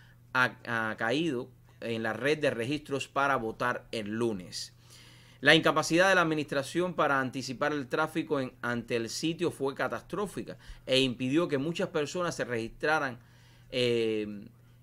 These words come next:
para votar, señaló Florida Immigration Coalition a través de un comunicado. Presentamos esta demanda antes de que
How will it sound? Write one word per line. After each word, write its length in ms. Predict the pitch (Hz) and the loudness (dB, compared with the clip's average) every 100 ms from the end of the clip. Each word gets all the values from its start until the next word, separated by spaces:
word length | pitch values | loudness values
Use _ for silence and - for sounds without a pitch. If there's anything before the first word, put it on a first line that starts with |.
| - - | -20 -4
para 220 | 123 131 | 0 2
votar, 480 | 139 135 143 127 - - - - | 2 4 4 4 -4 -20 -20 -14
señaló 640 | - 131 131 131 156 175 | -2 0 2 4 4 2
Florida 400 | - 147 151 160 | -4 2 4 6
Immigration 540 | 147 131 135 147 160 135 | 2 2 0 0 -2 -2
Coalition 680 | 135 131 170 - 131 104 92 - | 0 2 2 0 -4 -6 -8 -10
a 100 | 113 | -8
través 500 | 107 110 135 139 120 | -6 0 0 0 -4
de 160 | 113 113 | 0 2
un 220 | 139 147 | 2 -2
comunicado. 800 | - 110 117 127 113 - 87 57 - - - - - | -6 -6 -2 -2 -4 -8 -12 -12 -18 -20 -20 -20 -4
Presentamos 580 | 131 127 135 147 160 151 | 0 2 2 2 2 2
esta 200 | 151 151 | 2 2
demanda 420 | 139 156 160 139 | 2 2 2 0
antes 260 | 127 120 117 | 0 -2 -2
de 180 | 120 117 | -2 -2
que 260 | 120 - | -6 -8